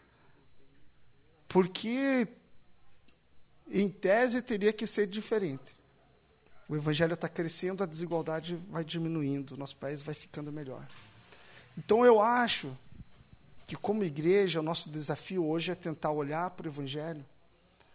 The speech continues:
e tentar perceber aonde nós acertamos e onde nós erramos. Eu sou muito grato porque nós chegamos aqui, porque essa igreja se estabeleceu aqui. Porque com a ajuda de todos os irmãos aqui, o evangelho chegou até a gente.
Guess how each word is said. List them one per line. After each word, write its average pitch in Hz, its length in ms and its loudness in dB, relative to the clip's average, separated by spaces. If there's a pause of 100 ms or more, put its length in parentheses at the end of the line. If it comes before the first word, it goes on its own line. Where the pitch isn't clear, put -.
(140)
e 143 60 -10
tentar 160 380 -4
perceber 185 800 -2
aonde 208 320 2
nós 185 240 4
acertamos 185 840 -2
e 175 40 -2
onde 180 200 -4
nós 170 220 -6
erramos. 143 360 -6
Eu 190 220 0
sou 202 200 -6
muito 202 200 -6
grato 196 280 -4
porque 208 200 -10
nós 208 140 -6
chegamos 214 360 -6
aqui, 220 320 -6 (500)
porque 175 260 -4
essa 208 200 -2
igreja 202 440 -4
se - 120 -6
estabeleceu 165 640 -6
aqui. 226 300 -12 (1800)
Porque 170 240 -6
com 233 140 -2
a - 20 4
ajuda 240 260 -4
de 202 120 -4
todos 208 300 0
os 180 160 -2
irmãos 170 360 -2
aqui, 175 220 -8
o 214 80 -6
evangelho 196 400 -6
chegou 214 260 -4
até 196 160 -12
a 147 40 -10
gente. 135 360 -16